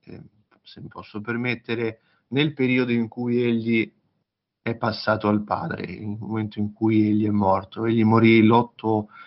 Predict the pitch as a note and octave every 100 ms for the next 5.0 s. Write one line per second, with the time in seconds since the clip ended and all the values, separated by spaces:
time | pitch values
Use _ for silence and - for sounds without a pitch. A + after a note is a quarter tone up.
0 | - A2 G#2+ G#2 - C#3 B2+ A2+ A2+ A2+
1 | G#2 - G2+ G#2+ A#2 A2 A2+ G#2 G#2 G#2
2 | G#2 G#2 A2 A2 D3+ E3+ E3+ F3 _ _
3 | - - - - A2+ - B2+ C3+ C3 B2+
4 | A2+ A#2 A2+ - C3 B2+ A2+ A2+ A2+ G#2